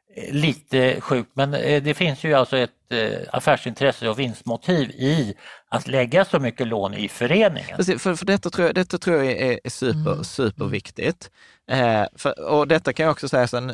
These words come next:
Speaker 2: återigen, vi bor inte i bostadsrätt så att jag har inte detta naturligt. Men innan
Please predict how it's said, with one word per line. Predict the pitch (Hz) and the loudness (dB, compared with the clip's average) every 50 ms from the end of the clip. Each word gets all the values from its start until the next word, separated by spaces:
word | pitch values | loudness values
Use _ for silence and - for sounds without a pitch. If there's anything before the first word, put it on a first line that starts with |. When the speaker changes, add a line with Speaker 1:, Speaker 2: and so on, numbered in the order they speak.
| - 95 - | -10 -4 -2
Speaker 2:
återigen, | 135 135 - - 123 107 101 110 | 0 0 0 0 0 0 0 0
vi | 120 127 120 | 0 -2 0
bor | - 131 117 117 | 2 2 2 2
inte | 113 110 - | 2 0 -2
i | 107 | 0
bostadsrätt | 101 131 147 143 - 120 107 - 113 101 - | 2 0 0 0 0 -2 -2 0 -2 -4 -2
så | - 110 | -4 -4
att | - - | -4 0
jag | 117 113 | 0 2
har | 113 120 120 113 | 2 4 2 2
inte | 110 107 - | 2 0 0
detta | 117 117 110 - - | 0 0 0 0 -2
naturligt. | 107 110 113 - - 185 160 127 104 110 117 - - | -4 -2 -2 0 2 2 2 2 2 -2 -6 -8 -2
Men | 127 123 123 123 117 - | -2 -2 -2 -2 -6 -4
innan | - 139 143 143 135 120 110 110 113 113 120 | -2 -2 -2 -2 -2 0 0 0 0 0 -4